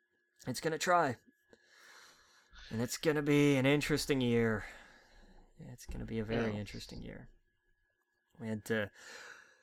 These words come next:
Speaker 1: as, you know, and I just have down here, like, the highlights of this past year, because we spent so much time on the lowlights. I wanted to talk about some of the happy stuff. Uh,
Speaker 2: Yeah.
Speaker 1: <laughs> you know,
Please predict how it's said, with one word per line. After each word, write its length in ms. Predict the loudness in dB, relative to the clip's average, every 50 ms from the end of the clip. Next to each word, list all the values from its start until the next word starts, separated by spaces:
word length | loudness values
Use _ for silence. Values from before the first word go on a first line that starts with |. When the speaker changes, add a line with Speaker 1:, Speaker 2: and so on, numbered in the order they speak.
| _ _ _ _ _ _ -18 -12 -8
Speaker 1:
as, 320 | -6 -6 -4 -6 -6 -8 -4 0
you 100 | 2 2
know, 200 | 4 2 2 0 -4 -6 -2 2
and 100 | 6 8
I 160 | 8 8 8
just 220 | 8 4 2 4 6
have 220 | 6 6 6 6
down 220 | 4 4 4 4
here, 280 | 2 2 2 4 4 6
like, 200 | 4 4 2 4
the 80 | 4 2
highlights 800 | 4 4 4 4 4 4 2 2 0 0 -2 -6 -8 -8 -8 -6 -4 -2
of 140 | -2 0
this 140 | 0 0 -2
past 400 | 0 0 2 2 2 0 -2 -4
year, 240 | -4 -2 -2 -4 -4 -8
because 300 | -12 -10 -8 -8 -8 -6
we 80 | -6 -4
spent 280 | 0 2 0 0 0 -4 _ _ _
so 200 | -4 2 4 4
much 200 | 4 4 2 4
time 220 | 6 6 6 6 6
on 80 | 4
the 80 | 2 2
lowlights. 480 | 2 4 2 2 2 0 -2 0 2 4
I 60 | 4
wanted 260 | 4 4 4 0 -2
to 80 | -4 -4
talk 240 | -2 -2 -2 -2
about 200 | 0 0 0 0
some 160 | 0 -4 -6 -4
of 60 | -4
the 80 | -2
happy 260 | -2 -2 -4 -4 -6 -8
stuff. 300 | -8 -8 -10 -10 -10 -12 _ -20 -20 _ -20 _ _ _ _ -12
Uh, 140 | -2 4 6
Speaker 2:
Yeah. 320 | 6 6 6 4 0 -6 -8 -6 -2
Speaker 1:
<laughs> 380 | -2 -2 -2 -4 -20 -6 -2 2
you 80 | 4
know, 160 | 6 4 4